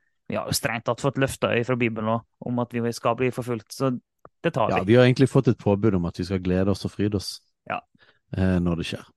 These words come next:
Speaker 2: Så, <laughs> så det, det er vel kanskje så anti-kanselleringskultur som det er mulig.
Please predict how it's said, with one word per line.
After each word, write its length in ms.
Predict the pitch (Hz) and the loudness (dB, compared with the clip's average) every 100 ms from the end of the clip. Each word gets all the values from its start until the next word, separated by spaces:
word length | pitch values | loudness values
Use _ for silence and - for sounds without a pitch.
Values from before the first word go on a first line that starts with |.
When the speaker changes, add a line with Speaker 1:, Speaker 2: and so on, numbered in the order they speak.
| - | -8
Speaker 2:
Så, 220 | - 113 | 2 4
<laughs> 180 | 117 110 | 6 2
så 240 | - 90 123 | 2 2 2
det, 300 | 120 143 123 - 113 - | 4 4 2 -2 -4 4
det 100 | 151 | 6
er 60 | |
vel 60 | 135 | 6
kanskje 280 | 135 131 131 | 4 0 -2
så 200 | - 123 - 120 104 - 92 87 - - _ - | 0 0 0 -2 -4 -4 -4 -4 -8 -20 _ -2
anti-kanselleringskultur 1000 | 104 101 107 101 90 85 - 90 101 | 0 2 4 4 2 -2 -4 -2 0
som 160 | 95 107 | 2 2
det 60 | 101 | 4
er 80 | |
mulig. 240 | 104 127 | 4 4